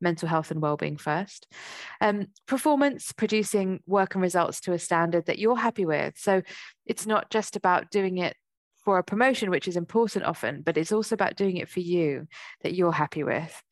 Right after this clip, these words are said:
Acknowledgement, who knows about your work and how would you like this to happen, and a chance for opportunities. So those are some of the benefits. And, and, and why should you do it then?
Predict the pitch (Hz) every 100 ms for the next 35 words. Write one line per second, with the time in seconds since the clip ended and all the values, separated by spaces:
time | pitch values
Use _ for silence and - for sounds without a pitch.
0 | - - 170 220 220 240 240 269 254 202
1 | 233 202 202 208 202 185 - 185 180 196
2 | 240 - 190 180 185 185 185 175 - -
3 | 170 165 - 165 165 170 - - - 190
4 | 190 - 214 190 156 - 180 - - 175
5 | 165 156 151 110 165 - - _ _ _
6 | - - 196 214 214 208 185 170 160 156
7 | - - - - - 202 - 214 - 220
8 | 220 233 233 202 202 196 170 - 143 147